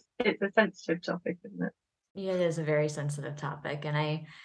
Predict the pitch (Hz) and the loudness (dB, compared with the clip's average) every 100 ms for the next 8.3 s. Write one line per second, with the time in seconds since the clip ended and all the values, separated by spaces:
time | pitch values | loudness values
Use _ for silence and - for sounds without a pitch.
0 | - 185 185 185 185 170 160 160 165 165 | 2 8 10 8 6 4 6 2 2 2
1 | 156 147 147 147 139 143 147 147 143 147 | 2 2 4 2 2 0 -2 -4 -2 -2
2 | 147 131 147 - 143 135 - 151 143 147 | -2 -4 -4 -4 -4 -4 -6 -4 0 2
3 | 147 147 143 143 131 - - - 151 170 | 2 0 0 2 0 0 -4 -8 -4 -2
4 | 151 147 147 147 147 143 143 147 147 143 | 0 0 -2 -2 -4 -2 -2 -2 -2 -2
5 | 143 135 131 135 147 151 147 151 147 143 | -2 -4 -4 -4 -4 -4 -4 -2 -2 -2
6 | 139 135 - 143 139 135 143 143 143 143 | -2 -2 -4 -4 -4 -6 -6 -6 -6 -6
7 | 143 143 139 139 135 135 131 123 - - | -6 -6 -6 -6 -8 -8 -8 -10 -12 -14
8 | 139 135 | -10 -10